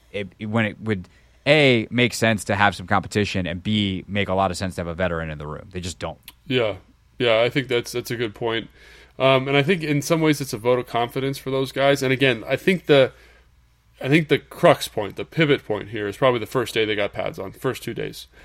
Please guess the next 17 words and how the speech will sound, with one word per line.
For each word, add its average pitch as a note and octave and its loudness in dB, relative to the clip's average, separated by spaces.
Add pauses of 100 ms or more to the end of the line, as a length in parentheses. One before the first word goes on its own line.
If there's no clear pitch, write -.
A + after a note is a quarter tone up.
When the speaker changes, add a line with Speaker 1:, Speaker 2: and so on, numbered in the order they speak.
(120)
Speaker 2:
I - -20
think B2+ 2
that's C#3+ 6
when C3+ -2
you're B2 -2
gonna A#2 -2
see, A#2 -4
like, A2+ -2
"Oh, A#2+ 2
we A#2 -4
need A#2 -6
to A2 -4
make A2 -4
a G#2+ -4
move G#2 -8
here." G2+ -8
Like, G#2 -6